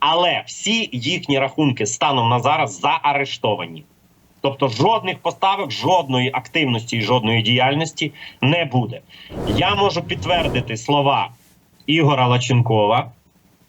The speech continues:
який заявив, що вони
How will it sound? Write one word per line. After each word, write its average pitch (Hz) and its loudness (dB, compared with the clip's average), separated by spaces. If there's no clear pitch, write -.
який 139 0
заявив, 143 2
що 135 2
вони 143 2